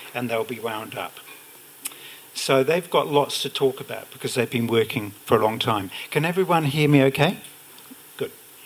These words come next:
Uh, now, your role is to, um, think of your questions as they talk. Each one of them is going to present for five or ten minutes maximum,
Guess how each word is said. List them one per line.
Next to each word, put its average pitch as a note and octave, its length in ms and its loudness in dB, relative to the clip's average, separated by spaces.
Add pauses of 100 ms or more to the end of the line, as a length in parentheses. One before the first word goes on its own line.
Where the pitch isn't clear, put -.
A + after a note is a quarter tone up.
(420)
Uh, D3 180 0
now, D#3 180 2
your G3 460 8
role C3+ 460 4 (680)
is D3 240 4
to, C#3 340 0
um, B2+ 380 -2 (480)
think D#3 260 -2
of C#3 140 0
your C3+ 160 10
questions - 680 -2 (380)
as D3+ 360 -2
they D#3 180 -2
talk. - 460 -10 (400)
Each F3 240 -4
one D#3+ 160 0
of D#3 80 -4
them C#3 160 2
is C3+ 140 0
going C3 180 2
to B2 80 0
present B2+ 340 -2
for - 140 -12
five D3 340 0
or C#3+ 60 -4
ten C3+ 240 -2
minutes A#2 340 -6
maximum, A2+ 560 -8